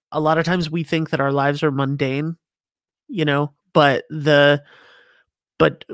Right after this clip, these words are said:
but, but there's so much to write about, and the specificity of your life is what's gonna connect with other people. So if you ever do, you know, I don't know if you make those blogs, uh, public or not, um,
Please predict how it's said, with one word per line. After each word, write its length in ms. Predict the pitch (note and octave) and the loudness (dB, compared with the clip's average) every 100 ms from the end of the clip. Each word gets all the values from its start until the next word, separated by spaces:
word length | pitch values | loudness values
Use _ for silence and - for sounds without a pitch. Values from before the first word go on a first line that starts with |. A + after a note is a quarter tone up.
| E3+ F#3+ _ _ | -18 -20 _ _
but, 240 | E3+ - - | -2 0 -4
but 140 | D#3+ | -2
there's 200 | E3+ D#3 | 0 2
so 160 | - F#3+ | 2 2
much 240 | F#3 - | 2 0
to 120 | E3+ | 0
write 240 | C#3+ C3+ C#3+ | 0 0 0
about, 320 | C#3 C#3 - | 0 -2 -4
and 140 | D3 | -4
the 40 | D3 | -4
specificity 1200 | - - E3 D#3+ F3 - D#3+ - D#3+ F3 F3 F3+ - | -6 -2 -2 0 -4 -2 -2 -2 0 2 2 -2 -4
of 180 | C#3 | -6
your 320 | C#3 C#3+ D3+ D3 | 0 4 4 4
life 400 | C#3+ D3 D3+ - | 2 2 -2 -8
is 180 | - D3 | -6 -2
what's 220 | C3+ C#3+ | -2 -2
gonna 200 | - D3+ | -2 -4
connect 420 | D3 D3+ C3+ D3 C#3+ | -4 -6 -6 -4 -4
with 120 | C3 | -2
other 260 | B2 C#3+ | 0 0
people. 360 | C#3+ D#3+ D#3 D#3+ | -2 -4 0 0
So 160 | - D3 | 2 -2
if 100 | C#3+ | 2
you 100 | D3 | 0
ever 120 | C#3+ | 0
do, 460 | C3 C#3 C#3 D3 - | -4 -2 0 0 -2
you 120 | D3 | 0
know, 80 | C#3 | 0
I 100 | C#3+ | 2
don't 120 | D3 | 2
know 100 | D3 | 2
if 100 | C#3 | 0
you 60 | C3+ | -2
make 200 | C#3+ C#3 | -2 -2
those 180 | C3+ C3+ | -4 -4
blogs, 360 | C3 C3 - - _ | -4 -4 -8 -18 _
uh, 160 | - C3 | -4 -4
public 420 | - D3+ D3+ - - | 0 2 2 -2 -4
or 120 | B2+ | -2
not, 360 | B2+ A2+ A2+ - - - - - _ - | -2 -2 -4 -6 -18 -20 -20 -20 _ -2
um, 520 | C3+ C#3 C3+ B2+ C3+ | 2 4 4 0 -4